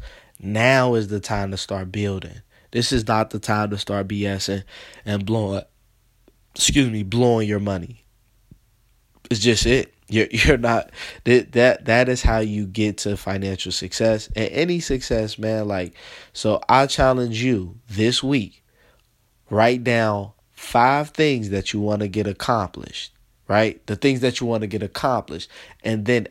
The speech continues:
add the seeds, right, throughout the day.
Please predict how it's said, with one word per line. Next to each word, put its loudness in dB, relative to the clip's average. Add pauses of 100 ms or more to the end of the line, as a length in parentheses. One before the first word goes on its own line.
(160)
add 2
the -2
seeds, -2 (100)
right, 0 (680)
throughout 2
the -4
day. -4